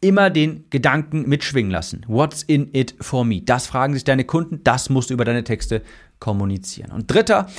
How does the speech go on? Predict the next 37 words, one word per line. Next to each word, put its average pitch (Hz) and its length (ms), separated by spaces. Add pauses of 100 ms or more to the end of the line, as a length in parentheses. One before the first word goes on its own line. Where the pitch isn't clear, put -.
(180)
Fehler, 151 580 (460)
ganz 131 260
häufig 135 260
sehe 127 140
ich 123 60
das, 117 260 (220)
Menschen 120 320
zu 175 240
viel 151 220
über 135 280
sich 151 380
sprechen. - 640 (720)
Wenn 104 160
sie 101 80
viele 117 160
Bücher 147 320
geschrieben 131 360
haben, 123 200
viele 104 180
Auszeichnungen, 127 680
das 110 140
ist 101 160
wunderbar, 156 540 (340)
aber 120 400 (160)
sprich 160 300
lieber 156 200
darüber, 135 440
was 127 80
deine 143 180
Kunden 180 560 (160)
für - 200
Erfolge 113 500
haben. 127 160
Das 123 220
wirkt 123 280
wesentlich 151 520
überzeugender 131 1000